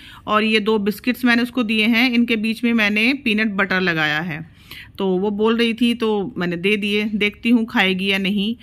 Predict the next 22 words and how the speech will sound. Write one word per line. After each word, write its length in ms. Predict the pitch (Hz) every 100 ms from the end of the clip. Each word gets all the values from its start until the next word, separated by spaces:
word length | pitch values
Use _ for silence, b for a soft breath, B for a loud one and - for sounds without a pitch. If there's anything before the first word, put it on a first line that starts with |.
| B B -
और 120 | 226
ये 180 | 233 247
उसका 260 | 247 -
एक 140 | 240 240
प्रोजेक्ट 420 | 220 208 226 -
है 320 | 233 226 254
जो 180 | 214 208
उसने 300 | 208 208 196
रात 300 | 190 196 202
में 140 | 226 214
बनाया 340 | 214 196 196
था, 380 | 202 208 214 233
उसने 380 | 220 - 226 226
और 100 | 220
उसके 200 | 214 -
पापा 320 | 208 190 190 208
दोनों 300 | 190 190 202
ने 100 | 202
मिलके 280 | 180 170
बनाया 300 | 170 165 156
था 180 | 156 165
actually। 360 | 170 - 196